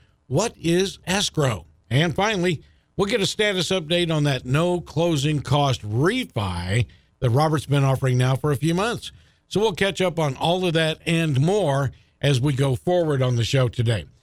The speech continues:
But there's something I do want to bring up before I give you back to Robert, and that is,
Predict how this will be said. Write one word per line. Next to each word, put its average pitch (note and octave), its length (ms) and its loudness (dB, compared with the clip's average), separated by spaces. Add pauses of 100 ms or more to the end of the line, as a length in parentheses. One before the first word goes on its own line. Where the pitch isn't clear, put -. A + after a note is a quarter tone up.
But - 160 -2
there's D#3+ 220 0
something G#3 300 -2
I D#3 120 2
do E3+ 340 -2
want F3+ 280 0
to D#3 40 0
bring C3 300 2
up A2+ 140 -2
before C3+ 260 -2
I C3+ 60 2
give B2 180 0
you A2+ 80 0
back G#2 220 -2
to F#2+ 80 -8
Robert, G#2 340 0 (240)
and A#2 100 0
that F3+ 200 2
is, D#3 280 0